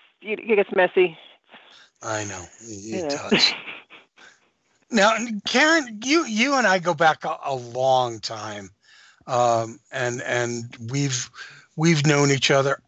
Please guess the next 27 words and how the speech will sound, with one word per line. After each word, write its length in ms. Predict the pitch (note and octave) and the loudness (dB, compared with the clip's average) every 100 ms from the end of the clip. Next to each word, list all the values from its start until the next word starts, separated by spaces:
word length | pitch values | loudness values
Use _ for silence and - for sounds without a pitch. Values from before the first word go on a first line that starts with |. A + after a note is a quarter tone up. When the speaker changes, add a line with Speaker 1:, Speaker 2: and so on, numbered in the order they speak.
| _ - | _ 4
Speaker 2:
almost 540 | F#3 A#3 F#3+ D3 - C#3+ | 6 6 6 4 -2 -6
as 120 | - | -2
long 220 | C3+ C3 | -2 0
as 120 | B2 | -2
I've 160 | C#3 B2 | -2 -2
been 140 | A#2+ A#2+ | -6 -6
doing 440 | B2+ B2+ A#2+ A2+ - _ _ _ _ _ | -6 -4 -6 -8 -16 _ _ _ _ _
Sci-Fi 520 | - D3 C#3 B2+ C3 | 2 4 2 2 0
Saturday 520 | A#2 - B2+ A#2+ A#2 A#2 | 2 0 -2 -6 -8 -6
Night, 320 | A#2+ A#2 A#2 _ _ _ _ _ | -4 -4 -6 _ _ _ _ _
but 120 | D3 | -6
for 200 | - D3+ | -4 -4
sure, 840 | C3 - - - G3+ F#3 D3+ C#3+ - _ _ _ _ _ _ _ - | -2 0 0 0 2 4 4 2 -4 _ _ _ _ _ _ _ -2
uh, 360 | C3+ C3 B2+ - _ _ _ _ F#3+ D3 - | 2 4 2 -2 _ _ _ _ -14 -14 -8
when 260 | C#3+ D3 C#3 | -2 0 2
we 100 | C#3 | 0
moved 460 | C3 C#3 C3 B2+ | 0 0 -2 -4
from, 580 | - - C3+ B2 A#2+ A#2 | -6 -2 2 2 0 -4
uh, 520 | A#2 A2+ A2+ A2 A2 G#2+ - _ _ _ _ _ - _ _ _ _ | -6 -2 -2 0 -2 -6 -16 _ _ _ _ _ -20 _ _ _ _
no, 360 | C#3+ B3+ E4 F3 | 2 4 4 4
when 300 | C3 E3 F#3+ | 2 2 2
we 80 | |
were 140 | G3+ F3 | 0 0
still 320 | - A3+ A#3 | 0 0 0
on 180 | G3+ F#3 | 0 0
radio, 540 | E3 C4 B3+ B2 G#2+ | 0 0 -2 -4 -4
actually. 540 | G#2 G2+ - A2 F2+ | -6 -8 -10 -10 -10